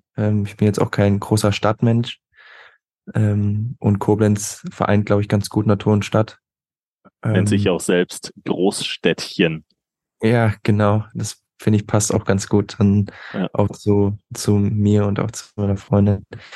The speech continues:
Speaker 1: Ähm, dementsprechend, also ich weiß nicht, wie lange es wird. Ähm, ich plane da, wie gesagt, relativ kurzfristig. Ähm,
Speaker 2: Mhm.
Speaker 1: ich schaue, wie es läuft, wie ich mich fühle, worauf ich Lust hab.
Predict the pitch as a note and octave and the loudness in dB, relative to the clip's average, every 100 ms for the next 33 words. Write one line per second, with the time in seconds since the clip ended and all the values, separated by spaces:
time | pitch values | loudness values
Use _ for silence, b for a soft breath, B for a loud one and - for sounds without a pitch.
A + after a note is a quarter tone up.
0 | B B B - - G2+ G2 G2 G2+ - | B B B -10 -2 2 2 2 -2 -6
1 | - G#2 G2 - G#2 G#2 F#2+ G2 G2 G2 | 0 2 2 0 0 2 2 0 -2 -6
2 | _ _ _ _ - - A2 C3 B2+ G#2+ | _ _ _ _ -18 -4 0 2 4 4
3 | G2+ G2+ G2+ - A2+ - _ _ _ _ | 4 4 2 0 -8 -8 _ _ _ _
4 | _ A2+ G#2+ G#2 G2+ G2+ G2+ G#2 - - | _ -2 2 2 2 0 -2 -4 -10 -12
5 | A2+ - _ _ - G#2+ G#2 G#2 G2+ - | -12 -12 _ _ 0 2 2 2 -2 -2
6 | G#2 G#2 - _ _ b b b b b | -2 -4 -12 _ _ b b b b b
7 | _ - A2+ A2 G#2 - A#2 - B2 - | _ 0 2 2 0 0 0 0 0 2
8 | B2+ B2+ - _ _ _ A#2 A2+ G#2+ G#2+ | 0 0 -8 _ _ _ -4 0 0 0
9 | G2+ G#2+ - - G#2+ G#2 G#2 - G#2 A2 | -2 -6 -12 -6 0 0 0 0 0 0
10 | - - _ _ _ _ _ _ _ - | -4 -20 _ _ _ _ _ _ _ -4
11 | G#2 G#2+ G#2+ - A2 A2 A2+ _ _ _ | -2 0 -2 0 2 2 -2 _ _ _
12 | _ - G#2 G2+ G#2 G#2 - A2 | _ -2 0 0 0 -2 -2 -4